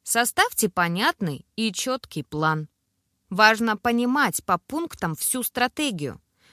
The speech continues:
Пропишите план и используйте время эффективно. Вы удивитесь,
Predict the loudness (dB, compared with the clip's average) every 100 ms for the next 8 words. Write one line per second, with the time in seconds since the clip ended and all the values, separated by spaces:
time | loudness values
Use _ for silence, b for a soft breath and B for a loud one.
0 | b -2 2 2 4 2 -2 -2 0 0
1 | -2 -10 _ 2 4 4 2 2 2 0
2 | -2 0 2 2 2 0 -4 -4 -6 -6
3 | -4 -6 -8 -12 _ _ _ -6 0 2
4 | 2 0 2 0 -2 -6